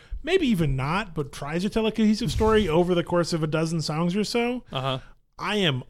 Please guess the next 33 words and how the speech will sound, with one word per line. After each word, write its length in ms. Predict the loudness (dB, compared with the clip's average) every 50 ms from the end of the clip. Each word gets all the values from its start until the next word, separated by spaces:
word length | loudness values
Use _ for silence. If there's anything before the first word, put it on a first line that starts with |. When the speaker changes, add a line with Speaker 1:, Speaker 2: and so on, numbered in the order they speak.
| -18 -18 -10
Speaker 1:
all 300 | -6 -4 -4 -4 -4 -4
in. 380 | -6 -8 -10 -14 -14 -14 -14 -8
Speaker 2:
Yeah. 260 | -6 -4 -4 -4 -4 -6 -10 -20 _ _ -8 -2
Speaker 1:
Yeah. 340 | -2 0 0 -2 -6 -10 -18 -20 -20 -20 -20 -20 _ -20 -18 -8
Uh, 640 | -4 -2 0 0 0 0 -2 -4 -6 -8 -10 -12 -14 -12 -6
like, 240 | -2 -2 -2 -2 0
there's, 360 | 0 4 4 4 4 4 0 -2
there's, 540 | -2 0 2 2 2 2 2 0 0 -2 -4 -4
I 40 |
mean, 320 | -4 -2 -2 -2 -6 -8 -10 -14 -6
the, 300 | 0 2 4 4 4 0 -4 -12 -4
one 240 | 0 2 4 4 4
of 60 | 4
the 60 | 2
first 220 | 2 2 0 0 0
ones 140 | -2 -2
I 60 | -2 -2
remember, 300 | -2 -2 -4 -4 -4 -4
like, 180 | -6 -6 -8 -8
being, 180 | -8 -8 -8
like, 260 | -8 -8 -10 -12 -16 -20 _ _ _ -18 -14
absolutely 500 | -12 -10 -10 -10 -10 -10 -8 -8 -6 -6
into 340 | -6 -6 -6 -6 -6 -6
that, 160 | -6 -8 -10 -10
like, 160 | -12 -12 -12
uh, 60 | -14 -18 -20 -14 -10
when 160 | -8 -6 -2
it 180 | -2 -2 -2 -2 -4
came 240 | -4 -4 -4 -4
out 340 | -4 -4 -6 -6 -6 -8 -10
was 300 | -8 -6 -6 -6 -6 -8
American 360 | -6 -4 -2 0 0 0 0
Idiot 340 | 2 4 6 6 6 6 4